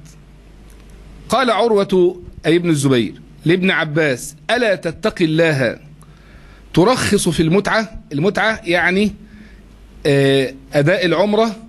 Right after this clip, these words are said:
في أشهر الحج. فقال ابن عباس: "سل أمك يا عروة." مين أم عروة؟ سيدة أسماء رضي الله عنها. فقال عروة، بيحاول يحتج على مين؟ على سيدنا ابن عباس. قال له:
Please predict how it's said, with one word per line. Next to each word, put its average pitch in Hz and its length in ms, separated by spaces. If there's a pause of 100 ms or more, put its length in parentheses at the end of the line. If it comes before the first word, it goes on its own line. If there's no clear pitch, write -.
(720)
في 165 340
أشهر 180 280
الحج. 143 540 (1600)
فقال 262 360
ابن 226 160
عباس: 185 640 (360)
"سل 240 400
أمك 233 540 (240)
يا 165 120
عروة." 180 480
مين 220 180
أم 214 240
عروة؟ 165 340 (800)
سيدة 214 260
أسماء 240 260
رضي 180 140
الله 175 120
عنها. 165 160 (880)
فقال 262 400
عروة، 196 680 (100)
بيحاول 196 300
يحتج 190 340
على 165 180
مين؟ 180 280 (300)
على 147 160
سيدنا 170 220
ابن 139 120
عباس. 120 440 (600)
قال 247 260
له: 247 280